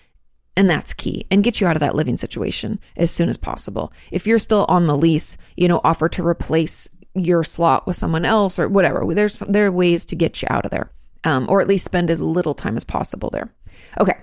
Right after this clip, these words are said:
Now, there was another question. It says, "I can really relate to this. I have avoidant personality disorder, and it's so hard to even imagine talking to people in real life. I basically have no friends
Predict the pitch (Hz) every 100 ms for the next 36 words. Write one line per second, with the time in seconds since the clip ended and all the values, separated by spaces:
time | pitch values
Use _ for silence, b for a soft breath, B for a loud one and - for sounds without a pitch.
0 | - B B - 208 220 247 349 330 202
1 | 185 - 180 - 185 - 185 214 240 190
2 | 185 208 196 190 262 - - - 208 185
3 | 185 170 175 226 - - 180 - 170 180
4 | 233 202 - - - 156 - 170 - -
5 | 220 247 277 285 190 185 170 170 208 185
6 | - - - 233 - - - 175 175 185
7 | 233 - - - b b b - 190 190
8 | 277 - 196 185 185 180 190 196 160 165